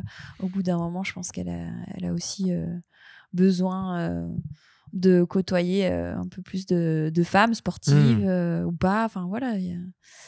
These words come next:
Speaker 1: c'est,
Speaker 2: Ouais.
Speaker 1: c'est comme tout dans la vie, c'est un équilibre. <laughs>
Speaker 2: Ouais, bien sûr, non, et effectivement, il faut que ça se, faut que l'équilibre se trouve. Euh,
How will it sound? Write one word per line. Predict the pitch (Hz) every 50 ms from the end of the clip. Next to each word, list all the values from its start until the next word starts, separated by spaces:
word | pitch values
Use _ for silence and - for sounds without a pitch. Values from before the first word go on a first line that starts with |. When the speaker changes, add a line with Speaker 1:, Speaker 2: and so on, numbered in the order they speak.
| - - - - - _ _ _ _ _ _ _ - -
Speaker 1:
c'est, | 135
Speaker 2:
Ouais. | 113 107 180 175 180 180 175 170
Speaker 1:
c'est | - - 202
comme | - - 202 190
tout | - - 202
dans | 202 190
la | 175 170
vie, | 175 175 202 214
c'est | - -
un | 180 175
équilibre. | 180 180 - - - 202 214 220 208
<laughs> | 190 214 214 196 220 233 202 208
Speaker 2:
Ouais, | 135 143 156 175 180 175
bien | 147 127 127
sûr, | 123 - 175 170 151
non, | 143 147 147 135
et | 120
effectivement, | 113 107 101 - - 107 120 113 - - 135 151 160
il | 151 127
faut | 101 104 98 107
que | 107 -
ça | - 110
se, | - - 117 110 107 104 104
faut | 98 - 110
que | - 107
l'équilibre | 110 - - 113 113 -
se | - -
trouve. | 113 - - - - 135 143 135 127
Euh, | 117 113 107 104